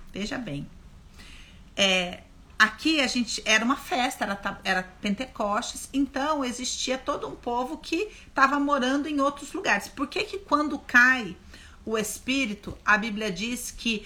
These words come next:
as pessoas que falavam outros idiomas entendiam a pregação de,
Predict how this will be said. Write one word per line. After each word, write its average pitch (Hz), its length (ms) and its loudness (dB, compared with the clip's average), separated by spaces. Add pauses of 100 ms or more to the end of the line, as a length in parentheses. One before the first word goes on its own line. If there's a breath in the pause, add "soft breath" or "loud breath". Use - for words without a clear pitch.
(160 loud breath)
as 202 220 2
pessoas 240 340 -2
que 247 120 -6
falavam 208 480 2
outros 247 420 0
idiomas 226 800 -2
entendiam 233 880 0
a 226 60 4
pregação 214 720 -4
de, 190 340 -4